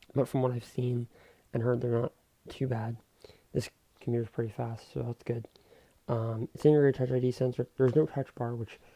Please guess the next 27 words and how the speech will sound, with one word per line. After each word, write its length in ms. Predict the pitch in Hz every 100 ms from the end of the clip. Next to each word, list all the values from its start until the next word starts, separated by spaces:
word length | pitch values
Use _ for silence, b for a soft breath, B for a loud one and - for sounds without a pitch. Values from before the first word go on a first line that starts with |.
| b b
some 140 | 139
people 160 | 135 120
love, 140 | 117
some 120 | 135 113
people 180 | 113
hate. 140 | 110 123
I'm 160 | - 123
gonna 260 | 120 117 113 b b b b _ _ -
probably 240 | - 117
get 160 | 110 113
it, 100 | 123
'cause 180 | 117 110
the 60 |
touch 200 | 123 139 - - -
bar 260 | 135 127
is 100 | 120
a 40 | 117
more 160 | 120
expensive 460 | 113 - 120 120 110 - b b b -
thing, 240 | - 127
and 140 | 120
I 60 | 120
don't 240 | 135 - -
really 320 | 131 127 117
need 140 | 117
a 60 | 123
touch 180 | -